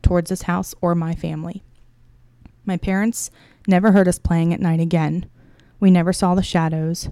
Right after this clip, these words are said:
and our Tories never went off again. Me and my mom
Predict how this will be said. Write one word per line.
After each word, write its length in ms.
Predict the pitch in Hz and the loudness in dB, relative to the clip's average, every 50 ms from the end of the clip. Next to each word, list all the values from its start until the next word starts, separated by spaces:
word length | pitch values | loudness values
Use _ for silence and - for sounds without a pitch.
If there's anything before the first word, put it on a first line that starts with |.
| - _ | -8 _
and 80 | 208 185 | 0 0
our 80 | 175 175 | 0 0
Tories 520 | - - 185 180 175 180 175 170 - - | 0 -2 -4 -2 -2 -4 -4 -6 -8 -6
never 280 | 190 180 175 165 170 180 | -4 -2 -2 0 0 0
went 160 | 175 180 180 | 0 0 0
off 160 | 175 170 - | -2 -2 -4
again. 400 | 185 180 202 214 185 151 151 151 - _ _ _ _ _ _ _ _ _ _ _ _ | -4 -4 -4 -4 -2 -2 -4 -4 -6 _ _ _ _ _ _ _ _ _ _ _ _
Me 100 | 196 190 | -2 0
and 100 | 185 185 | 0 2
my 80 | 175 175 | 0 0
mom 460 | 170 170 165 160 185 233 247 247 - | 0 0 0 0 0 -2 -2 -4 -6